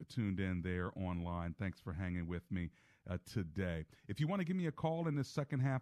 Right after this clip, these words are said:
hour of the show, our conversation, if you're just joining us,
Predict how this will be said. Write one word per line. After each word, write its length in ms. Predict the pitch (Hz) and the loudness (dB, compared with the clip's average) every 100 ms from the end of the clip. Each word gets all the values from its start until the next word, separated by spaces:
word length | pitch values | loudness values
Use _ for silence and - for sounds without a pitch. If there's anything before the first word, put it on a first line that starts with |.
| - | -2
hour 400 | 123 123 123 - | 0 0 0 0
of 220 | 113 101 | -2 -2
the 60 | 95 | -6
show, 420 | - 131 127 139 | -4 -2 0 0
our 100 | 101 | -2
conversation, 840 | - 120 120 117 - 117 117 - | 0 -2 0 -4 -2 -2 0 -2
if 120 | 104 - | -4 -4
you're 100 | 98 | -4
just 260 | 104 92 | -4 -6
joining 420 | 95 107 117 120 | -4 -2 0 2
us, 180 | 101 98 | 0 -2